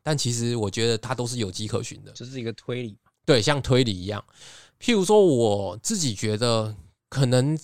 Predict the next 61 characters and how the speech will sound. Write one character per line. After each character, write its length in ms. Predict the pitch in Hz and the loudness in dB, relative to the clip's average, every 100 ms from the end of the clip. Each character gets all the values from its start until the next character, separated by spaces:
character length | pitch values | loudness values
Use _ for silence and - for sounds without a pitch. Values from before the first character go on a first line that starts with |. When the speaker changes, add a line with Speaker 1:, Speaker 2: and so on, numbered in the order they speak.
| - | -2
Speaker 1:
我 140 | 110 | 0
现 220 | - 185 | 4 4
在 160 | 170 170 | 4 2
在 140 | 160 | 0
设 200 | 151 170 | 2 2
计 160 | 139 156 | 2 2
的 60 | |
过 160 | 117 139 | 4 4
程 80 | 113 | 4
当 160 | 113 | 0
中， 220 | 113 117 113 | 2 2 0
我 100 | 104 | -2
开 220 | - 151 | -2 -2
始 180 | - 107 | -2 -2
会 160 | 127 | -2
觉 240 | 123 113 110 | -2 -2 0
得 160 | 117 | 0
这 160 | 104 135 | -2 -2
些 140 | 135 | -2
大 200 | 127 127 | 0 0
地 140 | 113 117 | 0 -2
棕 220 | 113 113 | -2 0
色 180 | 127 104 | 0 0
的 60 | |
东 200 | 98 104 | -2 -6
西， 140 | 101 101 | -8 -8
或 140 | 117 | -10
是 100 | 120 | -8
纯 320 | - 107 101 | -4 -4 -2
白 180 | 113 98 | -4 -4
色、 220 | - 110 | -2 -2
极 200 | 107 135 | -2 -2
简 200 | 160 117 | 0 0
风 180 | 101 120 | 2 0
格 120 | 117 | 0
的 100 | 95 | -2
东 160 | 101 104 | -2 -6
西， 240 | - 101 - _ | -8 -10 -14 _
已 100 | 120 | -6
经 100 | 139 | -4
开 160 | 190 214 | 0 0
始 80 | 160 | 0
有 100 | 127 | 2
点 200 | 131 120 | 2 2
腻 200 | 151 101 | 0 0
了。 160 | 95 _ _ _ 131 | -6 _ _ _ -8
Speaker 2:
嗯。 260 | 127 90 87 | -8 -8 -12
Speaker 1:
已 80 | - | -6
经 140 | 156 | -4
开 160 | 214 214 | -2 -4
始 100 | 175 | 0
有 140 | 147 | 0
点， 280 | 170 143 101 - _ _ _ _ _ _ - | 2 2 0 -10 _ _ _ _ _ _ 2
我 140 | 147 | 4
不 60 | 117 | 6
Speaker 2:
大 160 | 143 | 6
家 140 | 147 147 | 6 2
都 120 | 143 | 0
长 160 | 127 87 | -4 -8
这 100 | |
样。 100 | 95 | -10